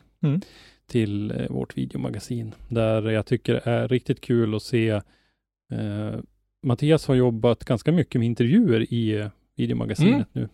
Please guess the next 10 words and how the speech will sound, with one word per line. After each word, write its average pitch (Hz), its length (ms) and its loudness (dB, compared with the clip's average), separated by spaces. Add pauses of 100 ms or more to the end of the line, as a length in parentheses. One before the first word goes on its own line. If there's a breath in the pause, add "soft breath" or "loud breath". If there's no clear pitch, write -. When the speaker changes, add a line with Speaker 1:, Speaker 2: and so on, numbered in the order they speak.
Speaker 2:
som 117 220 -4
från 113 160 -4
Lidköping 117 460 -2
till 120 140 -6
exempel. 120 360 -10
Det 117 60 -4
är 120 40 -6
jättekul 123 480 -6 (520 loud breath)
att 123 120 0
se 117 280 4